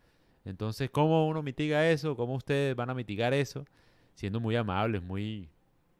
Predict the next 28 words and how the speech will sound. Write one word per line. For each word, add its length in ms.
joviales, 800
muy 220
decentes, 600
muy 520
carismáticas. 1200
Como 280
para 260
que 380
no 200
les 160
tengan 300
tanta 260
rabia. 420
Y 80
lo 160
mismo 300
los 260
manes 240
que 80
son 120
muy 120
inteligentes. 480
O 40
sea, 280
traten 320
de 120
no 160
mostrar 680